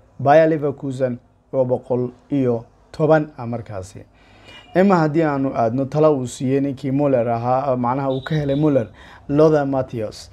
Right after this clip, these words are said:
Lothar Matthäus horta nin sahlan oo nin cunsuri ah markaasi. Ah, inkastoo xulka Jarmalku aan taageero u hayo, sanado badan aan garab istaagayo,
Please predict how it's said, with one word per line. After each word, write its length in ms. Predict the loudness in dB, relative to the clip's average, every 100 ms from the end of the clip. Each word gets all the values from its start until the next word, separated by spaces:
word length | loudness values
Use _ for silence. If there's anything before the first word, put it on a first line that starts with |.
| -20 -20 2
Lothar 280 | 6 6 4
Matthäus 520 | 0 -2 -2 -2 -8 -20 -20 -20 -14 -2
horta 240 | 0 0
nin 140 | 0
sahlan 320 | 0 2 2 2
oo 100 | 0
nin 140 | 0
cunsuri 540 | 0 0 0 0 2 2
ah 60 |
markaasi. 480 | 2 -2 -8 -12 -18 -20 -20 -20 _ _ _ -8
Ah, 160 | -2 2
inkastoo 340 | 2 2 0
xulka 220 | -2 -2
Jarmalku 520 | 2 2 2 -2 -4 -8
aan 120 | -6
taageero 420 | -2 2 4 4
u 100 | 2
hayo, 320 | -2 -6 -6 -8
sanado 360 | -10 -4 -2
badan 260 | 0 -2 -2
aan 160 | -4 -2
garab 200 | -2 -2
istaagayo, 600 | -10 -6 -2 0 0